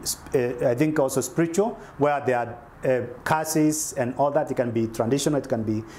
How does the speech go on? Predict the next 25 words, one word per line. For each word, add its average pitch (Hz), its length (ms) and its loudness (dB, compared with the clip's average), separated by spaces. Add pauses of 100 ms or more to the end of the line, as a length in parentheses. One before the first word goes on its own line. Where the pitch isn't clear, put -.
(160)
also, 131 480 0
uh, 120 200 2
spiritual, 156 460 0 (200)
whereby 135 340 2
there 117 160 2
are 117 80 -2
curses 160 320 -2
that 135 160 0
have 117 120 -2
been 113 140 -4
passed 147 300 -2
from 120 220 -4
one 127 160 0
person 127 320 -2
to 127 80 -8
the 117 160 2
other, 151 200 2 (220)
and 135 160 0
these 156 160 2
curses 131 400 0
actually 120 320 0
can, 113 340 0
uh, 110 120 0
present 127 400 0
themselves 113 500 0